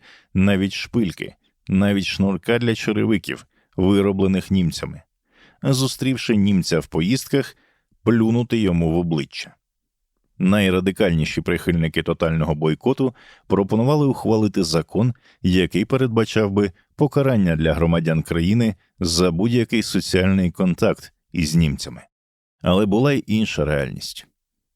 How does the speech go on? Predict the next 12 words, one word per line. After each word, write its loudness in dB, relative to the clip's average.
За 0
півтора 0
року 0
незалежності 0
населення 2
Ізраїлю 0
збільшилося -2
на 2
двісті -2
сорок -2
тисяч -4
осіб. -4